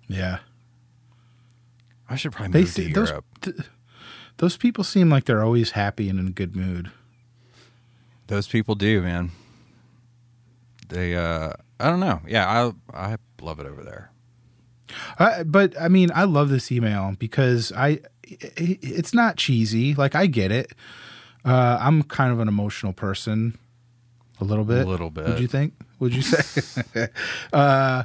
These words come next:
Speaker 1: but I get it, dude. I, I consider, I consider, uh, uh, all these people my friends.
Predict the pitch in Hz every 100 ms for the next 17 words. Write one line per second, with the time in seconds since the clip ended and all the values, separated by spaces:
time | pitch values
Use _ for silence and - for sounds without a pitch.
0 | - - - - _ _ _ _ - 196
1 | 214 202 185 233 131 127 135 - 135 170
2 | 156 127 196 - 277 269 240 220 180 -
3 | _ 180 196 277 - 240 220 185 139 127
4 | 131 123 120 113 107 - _ _ _ _
5 | _ _ _ _ _ _ _ _ 117 -
6 | - - 123 - - 233 339 208 123 107
7 | 98 78 - _ _ 117 107 113 98 87
8 | 85 -